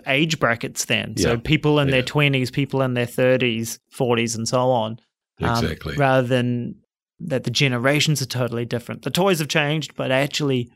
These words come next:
Speaker 1: people in their twenties have similar needs. So what are maybe some of the key differences between those kind of age groups then?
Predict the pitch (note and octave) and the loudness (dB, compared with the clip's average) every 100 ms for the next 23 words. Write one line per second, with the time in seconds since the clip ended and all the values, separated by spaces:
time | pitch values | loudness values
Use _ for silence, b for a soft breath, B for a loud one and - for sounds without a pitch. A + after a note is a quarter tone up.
0 | - F3+ E3+ E3 D#3 C#3+ C3 - D3+ D3 | -2 0 2 2 4 2 2 2 4 4
1 | C3 - C3 B2 C3+ C#3+ - _ _ - | 2 0 -2 -2 0 -2 -4 _ _ -4
2 | - F3+ F3 F#3 _ _ _ - G3 A#3 | 2 4 4 0 _ _ _ -8 -2 2
3 | C4+ F3+ G#3 C4 D#3+ C#3 C3+ D3+ C#3 B2+ | 4 4 2 2 2 4 2 2 0 -2
4 | - C#3+ B2+ D3 - C#3+ - B2 A2 C3+ | -2 0 2 2 2 -2 0 -4 -4 -4
5 | - C#3 C3 C3 C3 - C3 B2 C3+ B2 | 0 0 2 0 -4 -2 0 0 0 0
6 | C3+ C#3 A3 F3 - C#3 B2+ - C3+ A2+ | 2 2 2 0 -2 -2 -4 -6 -6 -4
7 | A2+ | -6